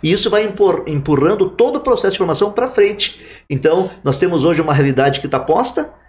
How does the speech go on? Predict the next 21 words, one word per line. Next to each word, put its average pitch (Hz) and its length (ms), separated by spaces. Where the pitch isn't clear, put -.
que - 60
estamos 147 280
enfrentando, 151 600
e 139 60
teremos 180 420
outros 208 460
impactos 160 600
no 135 120
médio 160 320
e 160 40
longo 156 200
prazo 156 420
que - 100
a 196 60
pandemia 175 800
ainda 165 400
vai 170 140
gerar 147 640
pra 139 560
economia 143 420
brasileira 139 540